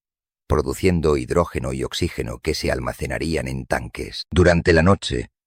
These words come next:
estos gases se recombinarían en celdas de combustible para generar electricidad, manteniendo la ciudad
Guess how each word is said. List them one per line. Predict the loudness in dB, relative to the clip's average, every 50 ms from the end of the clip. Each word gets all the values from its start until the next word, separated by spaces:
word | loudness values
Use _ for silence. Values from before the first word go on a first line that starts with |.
| _ _ _ _ -4
estos | -4 -4 0 0 0 2 4
gases | 2 2 2 2 0 0
se | 2 0 2
recombinarían | 0 0 2 2 0 2 2 0 0 0 0 0 0 0 0 -2
en | -4 -6
celdas | -8 0 2 2 2 2 -2 -4 -6 -4 -6
de | -6
combustible | -4 -2 -4 -4 -4 -8 -10 -10 -10 -10 -8 -6 -6 -6 -6
para | -4 -4 -4 -4 -4
generar | -6 -6 -8 -8 -6 -6 -8 -8
electricidad, | -6 -8 -8 -8 -10 -12 -12 -10 -10 -10 -8 -6 -6 -8 -8 -14 _ _ _ _ _ _ _ _ _
manteniendo | 2 2 4 4 4 2 2 2 4 4 4 4 6 6
la | 4 4
ciudad | 2 0 0 2 2 2